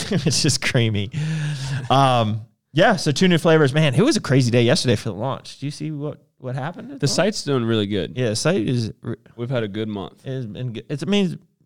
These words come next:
Speaker 1: it's been good.
Speaker 2: Yeah, things are good.
Speaker 1: Yeah. But y-,
Speaker 2: There's
Speaker 1: yesterday
Speaker 2: just mo-, there's just
Speaker 1: a lot going on.
Speaker 2: Mojo, Flojo.
Speaker 1: Flo-, it,
Speaker 2: Yeah,
Speaker 1: there's definitely
Speaker 2: Flojo.
Speaker 1: Flojo.
Speaker 2: There's Flojo going on.
Speaker 1: So we got that deal going on right now. It's live. And then Monday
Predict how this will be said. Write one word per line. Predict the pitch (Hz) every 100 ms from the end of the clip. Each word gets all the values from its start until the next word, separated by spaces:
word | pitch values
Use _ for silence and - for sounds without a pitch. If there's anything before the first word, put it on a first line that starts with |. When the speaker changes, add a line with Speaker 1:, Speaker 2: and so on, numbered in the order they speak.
| _ _ _
Speaker 1:
it's | 127
been | 190
good. | 185 220 -
Speaker 2:
Yeah, | 120 104
things | 98 143
are | 139
good. | 117 104 - _ _
Speaker 1:
Yeah. | 107 104 _ _ _
But | - 156
y-, | 131 - -
Speaker 2:
There's | 208 -
Speaker 1:
yesterday | 151 135
Speaker 2:
just | 120
mo-, | 117 135
there's | 170 262
just | 113 - - - - - - - - - - _
Speaker 1:
a |
lot | 123 131
going | 131 151
on. | 143
Speaker 2:
Mojo, | 151 156 156
Flojo. | 151 139 147 151 151 156 156 147 139
Speaker 1:
Flo-, | - 156 226
it, | 226
Speaker 2:
Yeah, | 160 180 135
Speaker 1:
there's | 185 165
definitely | 156 131 147 139
Speaker 2:
Flojo. | 175 143 135 117 107 101
Speaker 1:
Flojo. |
Speaker 2:
There's | 120 135 120
Flojo | - 110 110 104 95
going | 90 92 92
on. |
Speaker 1:
So | 123 185
we |
got | 175 170 131
that | 165 226
deal | 165 190 175
going | 160 156 151
on | 143 135 120 120
right | 160 160
now. | 139 127 117 107
It's | 120 120
live. | 120 117 107 -
And | 131
then | 135 127
Monday | 120 117 139 185 202 151 117 110 110 117